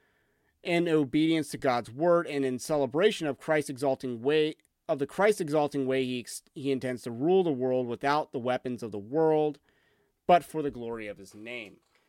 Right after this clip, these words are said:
Now again, the father of a household is charged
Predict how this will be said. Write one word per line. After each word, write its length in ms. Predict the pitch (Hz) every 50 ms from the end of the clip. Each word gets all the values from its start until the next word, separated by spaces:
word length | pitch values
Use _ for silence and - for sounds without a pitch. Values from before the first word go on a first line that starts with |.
| _ -
Now 160 | 156 156 156
again, 540 | 156 143 127 160 160 151 135 113 104 90 85 _ _ _ _ _ _ _ _ _ _ _ _ _ _ _ _ _ _ -
the 100 | 131 123
father 420 | - - - 160 170 196 214 233
of 100 | 233 233 208
a 80 | 196
household 680 | 170 170 190 214 233 196 - 185 156 143 143 147 139 -
is 240 | 117 131 175 175 -
charged 720 | - - - 208 233 208 180 170 170 170 170 - - -